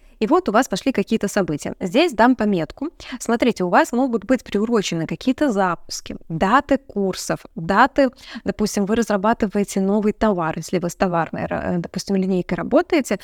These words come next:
и вы можете к этому, а, событию приурочить уже какие-то сторис. Но, смотрите, допустим, старт,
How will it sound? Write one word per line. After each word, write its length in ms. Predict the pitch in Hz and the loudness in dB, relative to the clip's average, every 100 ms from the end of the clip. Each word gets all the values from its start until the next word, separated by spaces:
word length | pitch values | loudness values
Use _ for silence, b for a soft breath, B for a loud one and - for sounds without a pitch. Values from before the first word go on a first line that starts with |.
| B | B
и 160 | 269 202 | -4 -2
вы 140 | 226 | 2
можете 480 | 294 262 247 233 220 - | 2 2 2 0 -4 -6
к 100 | - | -2
этому, 580 | 262 254 226 185 165 156 - _ | 2 2 0 -2 -2 -4 -8 _
а, 340 | - 196 180 175 - | -4 -2 -2 -4 -4
событию 680 | 190 160 190 294 - 254 | -4 0 0 0 0 -2
приурочить 920 | - 240 240 202 190 190 269 - 285 | 0 0 2 2 2 2 2 0 -2
уже 160 | 190 233 | 0 0
какие-то 420 | 220 - 240 - | 0 0 -2 -2
сторис. 480 | - - 180 - - - | -6 0 0 -2 -10 -4
Но, 560 | 214 254 330 311 185 - _ _ - - - - | 2 4 6 4 2 -6 _ _ -20 -20 -20 -10
смотрите, 600 | - 226 285 285 160 - _ _ | -4 0 2 0 -2 -8 _ _
допустим, 420 | 196 202 294 226 | -2 2 2 0
старт, 520 | 202 - 285 247 - | -4 0 4 4 4